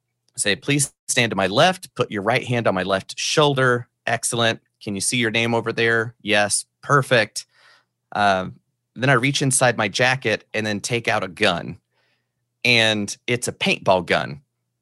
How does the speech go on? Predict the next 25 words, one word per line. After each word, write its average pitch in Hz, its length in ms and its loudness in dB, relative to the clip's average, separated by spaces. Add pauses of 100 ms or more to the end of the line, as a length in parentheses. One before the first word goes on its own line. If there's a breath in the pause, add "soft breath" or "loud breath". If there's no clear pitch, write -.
(140)
but 117 180 4
it's - 260 2
one 165 580 2
where 131 200 2
the 104 140 -4
paintballs 117 800 2
are 110 260 2
in 143 380 0
a 104 80 -2
clip 117 500 -2 (560)
in 147 220 4
the 127 100 2
handle 120 800 0
of 110 400 -2
the 104 80 -10
gun. 95 420 0
So 107 200 0
it, 123 120 0
it, 160 220 -2 (300)
it 123 220 -10
looks 202 460 2
much 135 400 -2
more 135 200 4
real 117 400 2
than 104 400 0